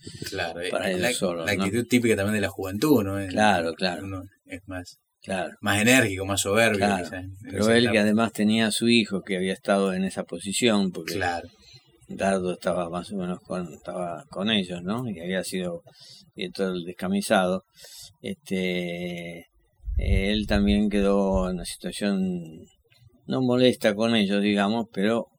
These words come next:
Speaker 2: eh, no fue tu-, no tu-, tuvo un reconocimiento de ninguno de los dos bandos,
Speaker 1: Claro,
Speaker 2: digamos,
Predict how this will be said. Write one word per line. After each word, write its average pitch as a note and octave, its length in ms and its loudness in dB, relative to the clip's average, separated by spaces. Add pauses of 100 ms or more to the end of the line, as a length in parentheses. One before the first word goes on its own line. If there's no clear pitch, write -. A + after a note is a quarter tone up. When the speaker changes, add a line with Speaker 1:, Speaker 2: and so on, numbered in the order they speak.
(1080)
Speaker 2:
eh, F2+ 500 -8 (1300)
no G2+ 420 0
fue G#2+ 300 0
tu-, A#2 200 0
no G#2 240 -2
tu-, A#2+ 200 -4
tuvo C#3 260 0
un A#2+ 40 2
reconocimiento G#2+ 800 2
de G2+ 120 2
ninguno G2 440 2
de F#2 100 -2
los F2+ 340 -6
dos - 440 -8
bandos, E2+ 520 -6
Speaker 1:
Claro, F2 400 -4
Speaker 2:
digamos, - 60 -20